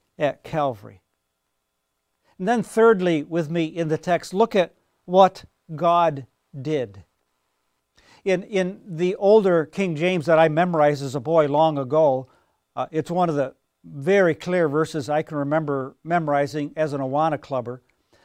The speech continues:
"Not by works of righteousness which we have done, but according to his mercy he has saved us,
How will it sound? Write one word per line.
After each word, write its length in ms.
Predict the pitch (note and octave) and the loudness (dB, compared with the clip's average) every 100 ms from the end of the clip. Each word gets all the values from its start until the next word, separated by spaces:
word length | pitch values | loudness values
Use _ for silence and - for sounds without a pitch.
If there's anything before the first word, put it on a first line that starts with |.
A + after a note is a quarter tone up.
| _ - | _ -10
"Not 400 | C#3 D#3+ G3+ - | 0 4 4 6
by 160 | F#3+ | 2
works 300 | E3 F3+ - | 4 -2 -2
of 160 | F3+ - | -10 -2
righteousness 600 | F3 D#3+ E3 - E3+ - | -2 -2 -12 -10 -10 -8
which 200 | D3 - | -12 -6
we 160 | E3+ | -4
have 160 | E3 C3+ | -4 -4
done, 340 | C#3 A#2 G2+ _ _ _ _ _ _ - | -8 -8 -14 _ _ _ _ _ _ -2
but 160 | D#3+ | -2
according 380 | D#3 F#3+ G3+ F#3+ | -2 2 2 2
to 200 | E3+ C3 _ | -4 -4 _
his 280 | _ G3+ F3 | _ -2 -2
mercy 560 | F3+ F3 D#3+ - D3+ C3 | -2 -2 -2 -6 -8 -8
he 180 | _ F3+ | _ -4
has 160 | D#3 - | -2 -2
saved 400 | F3+ E3 C3 A2+ | -2 -2 -2 -12
us, 320 | G2 - | -18 -20